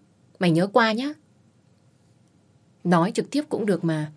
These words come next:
Có cần ngay sát nhau cũng dùng điện thoại như vậy không? Dù sao thì buổi tối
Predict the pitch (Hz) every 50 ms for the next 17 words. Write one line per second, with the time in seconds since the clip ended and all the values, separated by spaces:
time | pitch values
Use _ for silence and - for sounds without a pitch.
0 | _ _ _ _ - 254 - - 214 170 160 165 190 233 240 - - 302 - -
1 | 226 226 214 208 208 208 - 240 220 214 165 156 160 160 - - 175 - 180 190
2 | 208 185 190 180 - - - 196 185 180 180 - _ _ _ _ _ _ _ _
3 | _ _ _ _ _ _ - 185 175 165 165 - 202 196 190 180 180 180 190 165
4 | 160 160 151 151 - 170 160 165 190 240